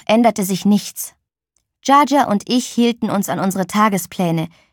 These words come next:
die Papa akkurat für uns eingeteilt hatte, stellten uns immer noch Fragen, auf die wir die Antwort bereits wussten. Die einzige Veränderung war Mamas Bauch,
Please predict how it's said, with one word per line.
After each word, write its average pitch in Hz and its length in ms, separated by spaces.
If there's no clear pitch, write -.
die 185 120
Papa 202 340
akkurat 214 560
für - 140
uns 190 160
eingeteilt 190 640
hatte, 175 300
stellten 254 420
uns 208 200
immer 285 240
noch 220 160
Fragen, 226 500
auf 190 180
die 196 160
wir 180 100
die 180 140
Antwort 196 420
bereits 160 440
wussten. - 380
Die 165 120
einzige 220 480
Veränderung 180 720
war 254 120
Mamas 208 400
Bauch, 220 420